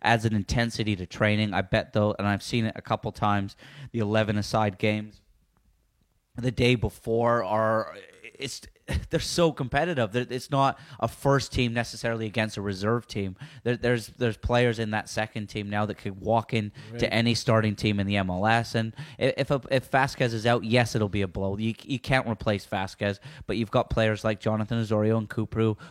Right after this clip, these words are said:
Speaker 1: will bring other things to, to the table, but can, can definitely do a job.
Speaker 2: I'm super confident about this match.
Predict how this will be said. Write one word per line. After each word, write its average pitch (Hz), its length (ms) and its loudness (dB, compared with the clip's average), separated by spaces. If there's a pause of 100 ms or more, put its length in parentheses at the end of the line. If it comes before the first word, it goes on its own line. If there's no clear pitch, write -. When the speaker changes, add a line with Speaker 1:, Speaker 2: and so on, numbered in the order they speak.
Speaker 1:
will 127 100 0
bring 139 380 0
other 117 320 2
things 127 440 -2
to, 110 220 -4 (120)
to - 120 -2
the 101 120 -2
table, 107 460 0
but 98 280 -2 (240)
can, 117 160 -2
can 107 240 -2
definitely 101 460 0
do 92 160 -2
a 90 60 -2
job. 156 140 2
Speaker 2:
I'm 90 60 0
super 107 400 -2
confident 151 540 0
about 127 240 0
this 117 200 -8
match. 104 380 -6